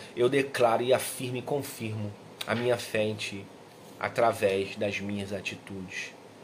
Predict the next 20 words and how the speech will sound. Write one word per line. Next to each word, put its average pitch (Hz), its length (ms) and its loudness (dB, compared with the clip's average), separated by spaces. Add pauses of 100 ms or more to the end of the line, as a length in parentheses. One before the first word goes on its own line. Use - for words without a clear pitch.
(240)
através 101 680 2
das 98 320 0
obras 98 340 4
que - 100 -10
o 101 40 -6
Senhor 101 200 -4
preparou 95 460 -6
pra 92 160 -8
mim, 87 180 -8 (580)
através 92 800 2
de - 80 -4
uma 101 200 0
vida 101 440 -4
de 98 100 -6
santidade. 95 840 -6 (680)
Eu 113 240 2
quero, 98 380 2 (440)
sim, 127 400 0
Deus, 95 280 -4 (420)
receber 110 840 0